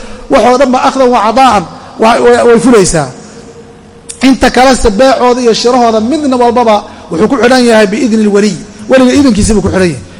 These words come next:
Leanna dadka ago-, carruurta yaryarka, yaryarka ah, waxyaalaha tasarrufaadkooda ah, wixii madarro ah oo madarro ku keenaya, wixii madarro keenaya maxdi ah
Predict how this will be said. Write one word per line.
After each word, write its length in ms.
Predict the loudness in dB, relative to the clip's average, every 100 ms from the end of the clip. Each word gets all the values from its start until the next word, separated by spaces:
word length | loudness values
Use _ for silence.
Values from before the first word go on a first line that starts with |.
| -6
Leanna 260 | -2 0 0
dadka 260 | 0 2 2 2 0 0
ago-, 300 | 0 2 2
carruurta 300 | 0 0 0
yaryarka, 480 | 0 2 0 0 0
yaryarka 380 | 2 2 0 -2
ah, 160 | -4 -10 -20 -20 -12
waxyaalaha 400 | -2 2 4 2
tasarrufaadkooda 960 | 0 -2 0 0 2 0 0 0 2 4
ah, 200 | 2 0 -4 -20 -20 -6
wixii 240 | -2 0 0
madarro 400 | 0 0 2 2
ah 280 | 2 0 -2 -10 -20 -18 -4
oo 80 | 0
madarro 380 | 2 2 0
ku 100 | 0 0
keenaya, 640 | 2 4 2 2 2 0 -6 -12 -20 -20 -8
wixii 160 | -4
madarro 360 | 0 2 2 2
keenaya 400 | 2 2 4 2
maxdi 320 | 2 0 0
ah 140 | 0